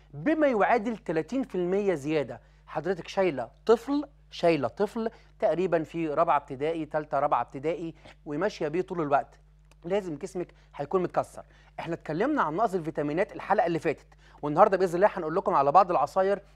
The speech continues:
اللي بتزود عندنا او بتزود عندنا مخزون الفيتامينات اللي كانت ناقصه، تمام؟ فيا ريت حضرتك تتابع الجزء الجاي من الحلقه. حضرتك محتاجه ضمن تحاليلك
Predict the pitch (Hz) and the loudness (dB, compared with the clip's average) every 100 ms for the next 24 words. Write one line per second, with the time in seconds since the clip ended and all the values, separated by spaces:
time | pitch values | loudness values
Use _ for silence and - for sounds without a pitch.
0 | - 147 131 123 190 190 139 - 117 127 | -10 -8 -6 0 0 0 -4 -14 -8 -6
1 | 139 175 185 190 - - 156 147 143 196 | -4 -2 -2 -4 -8 0 0 0 0 2
2 | 175 196 170 139 208 175 175 151 185 214 | 4 2 0 -2 -2 -2 -2 -2 -2 -4
3 | 165 147 - 185 143 107 - _ _ - | -8 -2 -2 0 -2 -4 -12 _ _ -4
4 | 156 180 160 160 180 - 165 180 156 175 | -2 0 -2 -2 -4 -2 0 2 2 0
5 | 147 160 170 175 160 147 - - - - | 0 0 0 2 0 0 -2 -12 -20 -20
6 | - 156 254 226 196 - 190 135 139 220 | -8 -6 -4 -4 -4 2 2 2 0 0
7 | 214 190 185 220 269 | 0 -2 -4 -4 -4